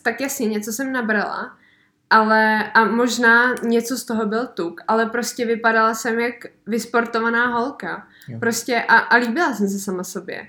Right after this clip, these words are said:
Speaker 2: To je hustý.
Speaker 1: A prostě jsem i, fakt jsem cítila, že, když to tak řeknu, tak i to tělo má z toho radost, protože jsem začala mít zpátky pravidelnou menstruaci.
Speaker 2: Mhm,
Speaker 1: Což
Speaker 2: no
Speaker 1: prostě
Speaker 2: jasně.
Speaker 1: taky, to je
Speaker 2: Ty
Speaker 1: jako
Speaker 2: jo, tak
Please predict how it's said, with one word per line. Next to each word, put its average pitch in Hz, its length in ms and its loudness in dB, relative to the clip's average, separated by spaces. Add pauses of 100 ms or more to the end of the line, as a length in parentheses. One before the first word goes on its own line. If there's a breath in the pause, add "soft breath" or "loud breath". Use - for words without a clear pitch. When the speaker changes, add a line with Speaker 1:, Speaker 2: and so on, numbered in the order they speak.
Speaker 2:
To - 60 -16
je 110 100 -14
hustý. - 240 -20
Speaker 1:
A 220 60 -2
prostě 233 340 -4
jsem 254 340 -4 (140)
i, 233 300 -2 (240)
fakt - 320 -6 (280)
jsem 254 240 -6
cítila, 247 360 0
že, 247 340 -4 (680)
když 208 240 -8
to - 60 -20
tak 233 200 -2
řeknu, 247 220 -2
tak 208 180 -2
i - 80 -4
to 247 120 -4
tělo 247 320 -2
má 202 180 2
z - 100 -10
toho 202 200 -2
radost, 180 300 -4
protože 208 180 -10
jsem 220 140 -4
začala 214 280 -4
mít 220 140 -4
zpátky 202 340 -6
pravidelnou 196 500 -6
menstruaci. 196 720 -8
Speaker 2:
Mhm, 113 360 -6
Speaker 1:
Což 202 140 -12
Speaker 2:
no - 80 -8
Speaker 1:
prostě 208 280 -4
Speaker 2:
jasně. 202 40 -2 (100)
Speaker 1:
taky, 196 360 -6
to 208 60 -6
je 196 180 -2
Speaker 2:
Ty 185 60 -6
Speaker 1:
jako - 120 -2
Speaker 2:
jo, 208 100 -2
tak 113 260 -8